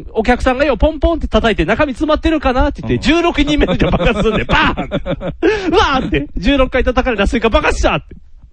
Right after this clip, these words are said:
Speaker 1: 怖い怖い怖い。爆発卵じゃないから。いやー、ショコタンの先が不安になってしまうね。
Speaker 2: うん。あね、ニグさんの好きな、
Speaker 1: うん。
Speaker 2: このサチウスに、
Speaker 1: うん。
Speaker 2: こう参戦してきましたよ、ショコタンが。
Speaker 1: そうやな。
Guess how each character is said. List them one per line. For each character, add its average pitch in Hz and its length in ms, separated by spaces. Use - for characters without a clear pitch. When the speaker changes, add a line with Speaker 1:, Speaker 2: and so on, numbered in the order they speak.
Speaker 1:
怖 139 140
い 123 40
怖 113 140
い - 20
怖 - 140
い。 - 80
爆 220 140
発 247 140
卵 240 300
じ 127 80
ゃ 123 40
な 110 100
い 104 60
か 190 100
ら。 170 80
い - 20
や 87 460
ー、 - 40
シ - 100
ョ - 40
コ 139 120
タ 117 160
ン 107 40
の 113 100
先 160 300
が 151 120
不 135 160
安 139 120
に 143 100
な 117 100
っ - 20
て 98 120
し 101 100
ま 101 160
う - 20
ね。 101 160
Speaker 2:
う 139 40
ん。 123 40
あ 113 120
ね、 147 140
ニ 139 140
グ 127 100
さ 113 120
ん 104 40
の 104 80
好 - 80
き 117 120
な、 95 300
Speaker 1:
う 143 60
ん。 107 220
Speaker 2:
こ 101 80
の 98 80
サ 107 180
チ 120 100
ウ 113 120
ス 113 160
に、 110 360
Speaker 1:
う 139 60
ん。 113 260
Speaker 2:
こ - 180
う 104 40
参 139 220
戦 123 180
し - 40
て - 80
き 123 60
ま 110 120
し - 20
た 101 80
よ、 98 60
シ - 60
ョ 98 40
コ 98 80
タ 98 80
ン 98 80
が。 98 160
Speaker 1:
そ - 160
う 117 40
や 104 60
な。 101 300